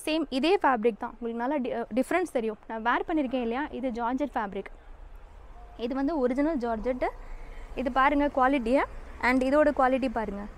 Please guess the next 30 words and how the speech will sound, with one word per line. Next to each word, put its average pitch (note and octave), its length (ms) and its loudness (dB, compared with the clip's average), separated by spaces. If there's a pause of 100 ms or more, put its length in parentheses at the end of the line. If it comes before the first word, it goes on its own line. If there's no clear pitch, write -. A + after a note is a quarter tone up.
(200)
இதுதான் C#4 480 2
ஆன்லைன்ல D4 340 2 (240)
ஷிஃபான்னு D#4 460 2
சொல்லிட்டு B3+ 420 0 (1120)
சொல்றாங்க. C4 380 2 (140)
ஜார்ஜெட்டை C4 480 2
வந்து C#4+ 280 -2
sometimes D#4+ 320 -2 (220)
ஷிஃபான்னு D4 360 -2 (120)
மாத்திடுறாங்க. B3 640 -4 (540)
ஆ, A#3+ 220 -2
so D4+ 280 -2
confusion D#4+ 520 -2
இல்லாம D4 300 0 (120)
கரெக்டா C4+ 300 -4
பார்த்து B3+ 360 -6
order A3+ 280 -4
பண்ணுங்க. A#3 380 -4 (480)
இது D#4+ 320 0
நான் D#4 240 2
வந்து G4 100 -2
பார்த்தீங்கன்னா, D4+ 500 0 (180)
ஜ-, C4 160 0
கண்டிப்பா C#4 360 2
recommend B3 400 -4
பண்ண G#3 180 -10
மாட்டேன். F#3+ 320 -12 (380)
So, - 240 -2 (160)
third C#4+ 240 -2
product. A3+ 380 0